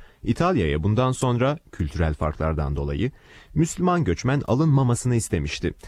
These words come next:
Bu sözler İtalya'da destek bulduğu kadar bir o kadar da eleştiri topladı ama.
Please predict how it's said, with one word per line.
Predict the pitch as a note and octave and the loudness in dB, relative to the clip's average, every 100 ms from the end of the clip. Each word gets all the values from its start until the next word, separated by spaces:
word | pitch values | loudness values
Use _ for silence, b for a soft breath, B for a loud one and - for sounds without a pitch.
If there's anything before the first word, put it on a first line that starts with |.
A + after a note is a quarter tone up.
| B B B | B B B
Bu | F#2 | -4
sözler | F2+ F2 F2+ F#2 | 0 0 0 0
İtalya'da | G2 F2 D2 D#2+ D2 | 0 0 0 0 0
destek | E2+ - C#3 | -2 0 -2
bulduğu | C#3 G2+ F#2 A#2 | 0 0 2 0
kadar | A2 F2+ F#2 F#2+ - | 0 0 0 -2 -2
bir | F#2+ | 0
o | F#2+ | 0
kadar | - D2+ D2+ D2+ | 0 -2 0 0
da | G2+ - | -2 -2
eleştiri | E2 E2 - E2+ | -2 -2 -2 -2
topladı | F2 D#2+ E2+ D2+ | -2 0 0 0
ama. | D2 D2+ | 0 -2